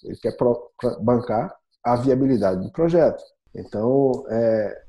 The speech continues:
alguns itens que eles já têm parcerias, tá? Eu sempre desencorajo a incluir, pra evitar também aquela ideia que eu falei logo no início da nossa conversa, né, de sobreposição de recursos, que não é necessária e que, que pode ser feita,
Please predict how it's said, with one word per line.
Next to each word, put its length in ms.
alguns 480
itens 340
que 120
eles 180
já 220
têm 360
parcerias, 720
tá? 180
Eu 80
sempre 360
desencorajo 840
a 40
incluir, 460
pra 140
evitar 360
também 400
aquela 260
ideia 260
que 100
eu 220
falei 200
logo 200
no 80
início 340
da 60
nossa 160
conversa, 480
né, 80
de 100
sobreposição 600
de 80
recursos, 560
que 300
não 240
é 60
necessária 680
e 320
que, 480
que 200
pode 240
ser 160
feita, 640